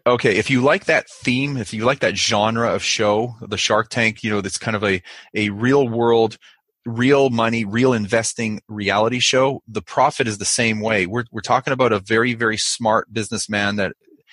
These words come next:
has lots of money, and he goes in and he either buys companies or he saves companies. Um, he puts his own money into them. But he did two episodes. He did one in August, which was literally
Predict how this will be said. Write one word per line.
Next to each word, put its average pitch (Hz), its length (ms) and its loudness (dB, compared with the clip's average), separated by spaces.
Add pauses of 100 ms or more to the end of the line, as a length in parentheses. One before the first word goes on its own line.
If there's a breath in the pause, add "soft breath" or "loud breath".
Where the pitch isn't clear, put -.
(240 loud breath)
has 98 240 -2
lots 107 520 2
of 107 120 -2
money, 104 340 -2
and 104 140 -4
he 101 60 -6
goes 120 340 2
in 110 260 2
and 104 160 -6
he 104 80 0
either 101 160 0
buys 101 320 0
companies 104 400 -6
or 98 80 -2
he 95 60 -2
saves 110 420 0
companies. 101 500 -8 (480 loud breath)
Um, 101 380 0
he 117 100 -4
puts 117 240 -2
his 113 140 0
own 113 180 2
money 113 360 2
into 98 260 -4
them. 90 220 -6 (440 loud breath)
But 113 120 2
he 160 120 -4
did 202 240 0
two 175 240 0
episodes. 98 720 -2
He 139 120 -6
did 135 200 -2
one 131 240 0
in 160 80 0
August, 113 500 0
which 110 240 -4
was 110 240 -4 (140)
literally 113 680 0